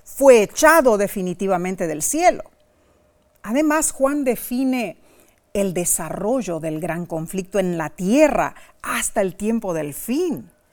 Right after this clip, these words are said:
Esta breve reseña de tres versículos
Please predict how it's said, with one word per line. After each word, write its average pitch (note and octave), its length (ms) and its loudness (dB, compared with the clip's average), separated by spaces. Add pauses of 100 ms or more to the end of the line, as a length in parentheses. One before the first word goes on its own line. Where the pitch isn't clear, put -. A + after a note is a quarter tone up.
(540)
Esta D#4 640 4
breve C4 680 4
reseña A3+ 680 -2
de E3+ 140 -4
tres C4 420 2
versículos G#3 1080 -6